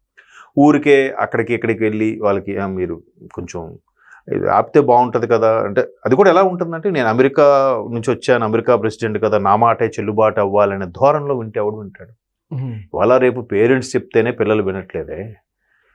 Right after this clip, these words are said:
Speaker 1: ఎవడో ఎందుకు వింటాడండి?
Speaker 2: మ్మ్.
Speaker 1: So ఐక్యరాజ్య సమితి చెప్తేనే అక్కడ ప-, స్పందించట్లేదు. అమెరికా చెప్తే డబ్బున్న దేశం అయితే ఎవరికి కావాలి?
Speaker 2: ఎస్.
Speaker 1: ఎవరికి గొప్ప? చిన్న చిన్న దేశాలు భయపడతాయేమో, పెద్ద పెద్ద దేశాలు ఎందుకు భయపడతాయి? రష్యా కానీ, ఒక,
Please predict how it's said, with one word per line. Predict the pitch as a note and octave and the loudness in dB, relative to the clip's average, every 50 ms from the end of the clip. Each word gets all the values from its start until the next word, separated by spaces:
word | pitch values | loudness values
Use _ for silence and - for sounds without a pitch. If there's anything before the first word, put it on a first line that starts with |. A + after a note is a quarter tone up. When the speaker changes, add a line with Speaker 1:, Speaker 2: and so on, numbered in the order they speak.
| _ _ _ - | _ _ _ -4
Speaker 1:
ఎవడో | D2 E2+ F2+ A2+ | -2 2 4 4
ఎందుకు | C3 B2+ B2 A#2+ A2 A2 | 4 4 2 0 -2 -2
వింటాడండి? | G#2+ G2 F#2 F2+ F#2+ D#2+ D#2 D#2 C#2+ C#2+ C#2+ - _ _ _ _ _ _ _ _ _ _ _ C3+ | -6 -6 -6 -8 -8 -8 -8 -12 -14 -16 -20 -20 _ _ _ _ _ _ _ _ _ _ _ -12
Speaker 2:
మ్మ్. | B2+ B2+ A2+ | -12 -8 -2
Speaker 1:
So | G2+ - | 0 0
ఐక్యరాజ్య | D3 G2 - - B2+ C3+ C3 | 0 0 0 0 2 2 2
సమితి | C3 C3+ C3+ C3+ B2+ - - | 0 0 -2 -2 -2 -2 -2
చెప్తేనే | C3+ - - C#3 C3 C3 D3+ | -2 0 2 2 2 4 2
అక్కడ | D3+ C3+ C#3+ C#3+ | 2 2 2 0
ప-, | - - B2 A#2 | 0 2 0 0
స్పందించట్లేదు. | A2+ - - B2 B2 B2+ B2+ A#2 G2+ G#2 G2+ - D#2+ D#2 - _ _ _ _ _ _ - | -2 -2 -4 -4 -2 -2 -4 -6 -6 -10 -10 -10 -14 -14 -16 _ _ _ _ _ _ -14
అమెరికా | F2 F#2 A2 A2+ B2+ B2+ | -6 -4 -2 0 0 0
చెప్తే | C3 B2 B2+ - - - D3 C#3 B2 A2+ G2+ F#2+ | 2 0 -2 -2 -2 0 0 2 2 2 0 0
డబ్బున్న | F2 F#2+ F2+ F2+ A#2 B2 B2 | -4 -6 -4 -4 -4 0 2
దేశం | C3 C3 A#2+ C3+ C#3 | 2 2 2 0 -4
అయితే | C3+ C#3 - | -4 -2 0
ఎవరికి | C3 B2+ - - - | 0 0 0 -2 -6
కావాలి? | - - - D#2+ D#2 - - - _ _ _ _ - B2 | -10 -14 -14 -14 -16 -18 -20 -20 _ _ _ _ -14 -14
Speaker 2:
ఎస్. | A#2+ - - _ _ - | -14 -14 -16 _ _ -4
Speaker 1:
ఎవరికి | E2 G#2 D3 D3+ | -2 -2 -2 -2
గొప్ప? | D3 - - - - | -6 -12 -14 -16 -18
చిన్న | - - - A#2 B2+ | -10 -6 -2 -2 0
చిన్న | B2+ G3 G3 A3+ | 2 2 2 4
దేశాలు | F3+ F#3 F3+ F3+ G3 F3+ D3 | 6 4 4 6 4 2 2
భయపడతాయేమో, | B2 C3+ C#3+ C#3 D3 C3+ - - A2 F2+ E2 D#2+ D#2+ - _ _ _ _ _ _ _ _ _ _ _ _ | 2 0 0 0 -2 -4 -4 -4 -6 -6 -8 -10 -16 -20 _ _ _ _ _ _ _ _ _ _ _ _
పెద్ద | - E2 G2+ G2+ | -8 -6 -2 -2
పెద్ద | C3 C3 | 0 2
దేశాలు | B2+ C#3 C3+ C3+ D#3+ C3+ B2 | 4 2 4 2 0 -2 -2
ఎందుకు | A#2 B2+ B2 | -2 -4 -4
భయపడతాయి? | A2+ A#2+ A#2 - A2+ G#2+ - - A2 G#2+ A#2 - | -4 -4 -2 -2 -4 -6 -6 -10 -12 -14 -10 -8
రష్యా | - F#2+ - - B2 G#2+ | -8 -8 -4 -2 0 0
కానీ, | G2 F2+ F#2+ F#2 F2 F2+ F#2+ G#2+ | 0 0 -4 -4 -6 -8 -12 -12
ఒక, | G#2+ F#2 F2+ F2 E2+ | -8 -4 -2 -2 -2